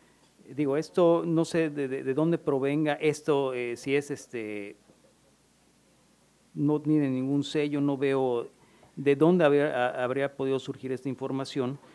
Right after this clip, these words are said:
pero digo, obviamente, mientras sea Aerotaxi Villarrica, este, aquí veo la matrícula, efectivamente, igual el, el Extra Coca, Hotel Eco Whisky, este,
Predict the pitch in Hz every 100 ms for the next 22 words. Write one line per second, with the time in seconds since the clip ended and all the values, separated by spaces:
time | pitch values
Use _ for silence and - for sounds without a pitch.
0 | - - _ 147 143 156 143 120 139 135
1 | 135 127 131 123 - 151 151 127 120 120
2 | - 143 147 143 127 113 113 113 120 123
3 | 139 135 147 131 127 117 147 147 160 185
4 | - _ _ _ _ _ - 113 - -
5 | 117 117 113 - 131 123 117 113 139 143
6 | 143 131 156 - - 110 113 - 123 120
7 | 127 123 120 117 120 113 - 120 113 110
8 | 110 - 127 - - 123 117 113 110 -
9 | 139 135 - 139 135 127 - 127 123 120
10 | 123 117 143 - - 139 170 - - _
11 | _ _ _ _ _ _ 110 107 - _
12 | - 110 107 107 101 104